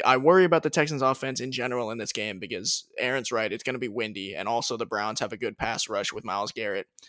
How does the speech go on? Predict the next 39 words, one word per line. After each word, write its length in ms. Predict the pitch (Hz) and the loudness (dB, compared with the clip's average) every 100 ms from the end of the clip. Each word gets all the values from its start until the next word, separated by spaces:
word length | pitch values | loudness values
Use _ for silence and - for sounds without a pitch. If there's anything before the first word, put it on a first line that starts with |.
| _ | _
and 240 | - 113 113 | -6 -4 -4
they 100 | 104 | -4
like 200 | 98 - | -4 -4
to 120 | 110 | -6
induce 320 | 98 95 85 | -6 -6 -4
turnovers, 640 | - 98 82 78 76 - | -2 -4 -4 -8 -8 -8
which 300 | 92 - - - | -4 -2 -4 -4
makes 300 | 117 104 - | -6 -4 -4
it 160 | 87 | -4
a 60 | - | -10
pretty 260 | - 139 113 | -2 -2 0
bad 320 | 113 104 98 | -2 -2 -2
matchup 320 | 92 92 - | -4 -4 -6
for 80 | 82 | -10
the 80 | 80 | -6
Texans. 460 | 87 85 82 76 | -6 -6 -10 -12
But 340 | 90 127 95 - _ _ _ _ _ | 0 2 2 -2 _ _ _ _ _
it's 140 | 131 - | -6 -4
the 100 | 123 | -2
Texans, 460 | - 131 123 120 | 2 2 0 -6
they're 100 | 110 | -6
gonna 140 | 104 123 | -6 -4
throw 180 | 127 120 | -2 -4
the 80 | |
ball, 300 | 98 110 92 | -2 -2 -2
Deshaun 300 | 92 - 110 | -2 -2 -2
Watson 400 | 104 98 101 104 | 0 2 2 -2
is 80 | 92 | -6
going 260 | 113 101 98 | -6 -6 -4
to 80 | 80 | -8
improvise 540 | 98 113 98 98 92 | -8 -4 0 0 -2
and 100 | 98 | -4
find 240 | 101 95 | -4 -4
somebody 260 | - 92 95 | -4 -6 -8
in 80 | 98 | -8
the 120 | 92 | -8
end 160 | 98 85 | -8 -6
zone. 320 | 73 82 175 _ _ _ _ | -6 -8 -14 _ _ _ _
So, 480 | - 87 82 85 | -2 -2 -2 -6